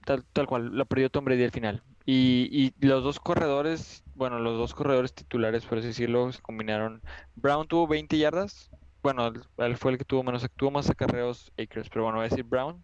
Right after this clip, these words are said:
que fue el que más tuvo, veinte yardas. Y del lado de, de Buccaneers, Jones tuvo veinticuatro. O sea,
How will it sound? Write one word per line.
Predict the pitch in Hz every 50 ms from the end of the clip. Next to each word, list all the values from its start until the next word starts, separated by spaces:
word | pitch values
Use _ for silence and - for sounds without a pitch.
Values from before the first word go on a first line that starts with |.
| - -
que | - -
fue | - 120
el | 113
que | -
más | 120 120 -
tuvo, | - 139 151
veinte | 160 147 131 127 135
yardas. | 135 139 156 175 185 - - _ - - - - - - - - - _ _ _ - _
Y | 139 135 131
del | 127 123 123 120
lado | 120 120 131 139 139 131 120 120
de, | 117 127
de | 123 117
Buccaneers, | 113 113 - 127 117 117 120 120 120 - - -
Jones | - 131 123 120 113 -
tuvo | - 123 117
veinticuatro. | 117 107 - - - 98 - - - -
O | 113
sea, | - 120 113 107 101